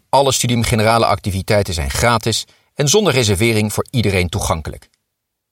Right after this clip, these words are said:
De meeste lezingen worden 's avonds gehouden in het academiegebouw aan het Domplein. Kijk op onze website W W W punt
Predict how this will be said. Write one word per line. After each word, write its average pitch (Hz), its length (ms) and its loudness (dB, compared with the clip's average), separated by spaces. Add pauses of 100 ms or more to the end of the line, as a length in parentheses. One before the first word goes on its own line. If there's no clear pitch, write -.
(220)
De - 140 -6
meeste 175 320 2
lezingen 110 440 2
worden 156 200 0
's - 100 0
avonds 98 340 0
gehouden 78 380 -2
in 101 60 -2
het - 140 -4
academiegebouw 113 960 0 (200)
aan 120 140 -2
het 107 140 -2
Domplein. 107 500 -2 (960)
Kijk 143 340 2
op 117 160 -2
onze 92 200 0
website 82 520 0 (180)
W 98 100 -8
W 123 260 4
W 95 200 0 (200)
punt 104 280 -2